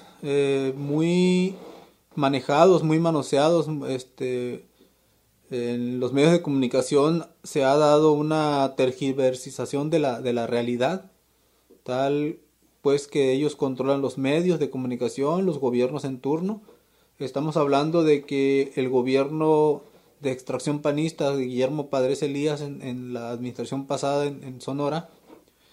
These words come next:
eh, promovió esta obra, ¿verdad?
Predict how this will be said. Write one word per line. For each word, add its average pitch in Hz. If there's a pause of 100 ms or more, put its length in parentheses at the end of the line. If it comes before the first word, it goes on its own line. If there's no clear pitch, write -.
(240)
eh, 135
promovió 143
esta 165
obra, 165 (560)
¿verdad? 123